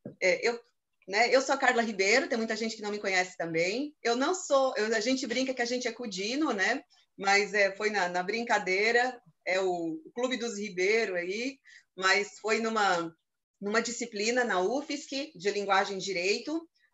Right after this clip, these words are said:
uma disciplina intensiva com a, a P G I, a pget, acho que foi a P G I, né, Robson, que,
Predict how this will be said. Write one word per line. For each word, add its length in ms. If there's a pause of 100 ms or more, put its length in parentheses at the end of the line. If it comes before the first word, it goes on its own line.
uma 140
disciplina 400
intensiva 840 (120)
com 100
a, 60 (100)
a 100
P 200
G 180
I, 180
a 60
pget, 420
acho 60
que 60
foi 100
a 20
P 140
G 160
I, 120
né, 140
Robson, 360
que, 360